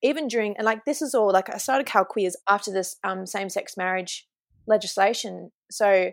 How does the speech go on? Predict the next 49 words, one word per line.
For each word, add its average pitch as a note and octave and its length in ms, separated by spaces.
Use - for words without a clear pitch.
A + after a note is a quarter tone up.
you A3 160
know, F#3+ 140
that G#3+ 260
was G3+ 160
super B3 320
isolating. F3 600
And, F3+ 160
um, F3 400
yeah, G3+ 200
I F3+ 60
think A#3+ 180
it's - 120
just - 180
about G3 260
visibility. G3 480
It's F#3 100
that F#3+ 120
sense A#3+ 240
of A3 120
community. F#3+ 760
And, G#3 120
like, G3 220
we C#4 120
don't E4+ 220
have, A#3 200
like, G#3 200
millions G#3 440
of G3 140
events F#3 680
that F3 140
we F#3 100
have G3 260
on, G3+ 260
but F#3+ 140
we've G#3 140
got C4+ 160
this C#4 160
Facebook F#3+ 420
group F#3+ 220
where F#3 100
people G#3+ 260
can A3+ 180
ask F#3+ 300
questions F3+ 460
and E3+ 200
comment B3 300
on G#3+ 140
stuff F#3 400
and F3+ 260